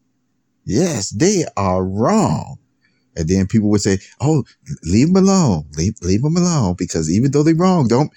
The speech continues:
don't, don't make fun of their beliefs. Don't make fun of the invention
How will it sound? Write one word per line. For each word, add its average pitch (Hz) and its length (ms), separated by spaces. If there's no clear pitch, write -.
don't, - 220
don't 143 220
make 160 160
fun 160 220
of 147 100
their 143 180
beliefs. 139 600
Don't 117 320
make 120 260
fun 98 720
of 95 220
the 101 240
invention 92 960